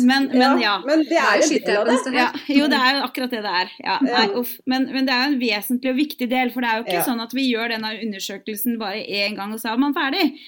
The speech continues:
Speaker 1: Dette
Speaker 2: Nei,
Speaker 1: er jo
Speaker 2: nei,
Speaker 1: noe
Speaker 2: nei.
Speaker 1: som blir gjort, eh, ofte, ehm, og en viktig greie for å følge med på, eh, tilstanden, rett og slett, på
Speaker 2: Ja.
Speaker 1: sykdommen din.
Speaker 3: Ja, akkurat den synes jeg faktisk kan være en ganske god indikasjon, da,
Speaker 1: Mm.
Speaker 3: eh,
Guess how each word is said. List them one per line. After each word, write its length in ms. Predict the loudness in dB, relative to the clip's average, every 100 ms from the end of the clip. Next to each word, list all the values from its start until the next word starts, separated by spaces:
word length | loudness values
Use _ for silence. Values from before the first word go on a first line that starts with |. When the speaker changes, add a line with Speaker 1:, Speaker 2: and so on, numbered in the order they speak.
| -10
Speaker 1:
Dette 120 | -4 2
Speaker 2:
Nei, 180 | 2 4
Speaker 1:
er 40 |
jo 60 | 2
Speaker 2:
nei, 60 |
Speaker 1:
noe 80 | 0
Speaker 2:
nei. 40 | -2
Speaker 1:
som 180 | -6
blir 120 | -4 -4
gjort, 220 | -4 -8 -8
eh, 260 | -4 -4 -4 -6
ofte, 560 | -10 -10 -10 -4 -4 -4 _ -20 -18 -12
ehm, 760 | -8 -6 -6 -6 -6 -4 -6 -8 -8
og 140 | -4 -2
en 80 | -2
viktig 420 | -4 -6 -2 0 0 0
greie 360 | 0 -2 -4 -8
for 120 | -8
å 60 | -6
følge 260 | -4 -4 -4
med 300 | -6 -6 -8 -8
på, 100 | -8 -8 -8
eh, 80 | -12 -10 -6
tilstanden, 640 | -6 -6 -10 -6 -6 -6
rett 180 | -8 -6
og 60 | -2
slett, 320 | -2 -4 -10 -12
på 180 | -10
Speaker 2:
Ja. 60 | -8 -6 -6 -6
Speaker 1:
sykdommen 260 | -6 -4
din. 320 | 0 2 0 -6 -20 -20 -10
Speaker 3:
Ja, 140 | -4 -2
akkurat 220 | 0 -2 0
den 160 | -2
synes 240 | -2 -4 -4
jeg 140 | -4
faktisk 340 | -6 -10 -8 -6
kan 120 | -4
være 100 | -2 -2
en 80 | -4
ganske 280 | -4 -6 -4
god 300 | -4 -2 -2 -4
indikasjon, 600 | -6 -8 -6 -4 -2 0
da, 80 | 0
Speaker 1:
Mm. 120 | 0 -6 _ _ _
Speaker 3:
eh, 420 | -8 -6 -4 -6